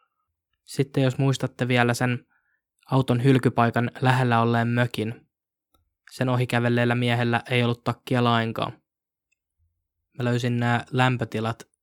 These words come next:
perjantai- ja lauantain ympärillä, ja ne oli perjantaina plus kolme piste seitsemän celsiusastetta ja lauantaina nolla piste seitsemän celsiusastetta plussaa. Tää mittaus tuli Inarin väylältä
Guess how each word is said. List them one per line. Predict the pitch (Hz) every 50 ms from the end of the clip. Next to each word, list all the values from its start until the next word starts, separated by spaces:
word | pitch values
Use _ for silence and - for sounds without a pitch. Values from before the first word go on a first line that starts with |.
| _ _ _ -
perjantai- | 127 123 120 120 117 113 117 117
ja | 113 117
lauantain | 117 117 117 113 113 110 - 110 110 113
ympärillä, | 113 113 113 - 110 110 110 110 113 113 113 - _ - - - _ _ _ _ _ _ _ _ -
ja | 120
ne | 117
oli | 117 120
perjantaina | - 135 135 135 135 123 117 113 - - 113 113 117 117 113 - _ _ - -
plus | 120 117 - -
kolme | - 135 131 127 123
piste | 120 120 113 - 123
seitsemän | - - - 123 120 - _ - 113 117 113 113
celsiusastetta | - - 113 110 110 - - - 113 110 - 120 113 - - - 113 - _ _ - 117 113 - - -
ja | 120 113 110 107 -
lauantaina | 123 120 117 117 117 113 113 110 - 110 110 113 117 117 - _ _ _ _ _ -
nolla | 127 123 120 117 113
piste | - - 113 - - 123 117 110 - -
seitsemän | - - 120 113 - _ - 113 107 104
celsiusastetta | 104 - 98 104 107 - - - 104 107 - 110 110 - - 104 - - - - -
plussaa. | 110 107 - - - - - - 87 - - _ _ _ _ - - _ _ _ _ _ _ _ _ _ _ _ _ _ _ -
Tää | - 123 123
mittaus | 135 139 - - - 117 113 -
tuli | - 120 - -
Inarin | 131 135 139 131 120 117 113 110
väylältä | 117 117 117 120 117 117 117 113 113 107 - 113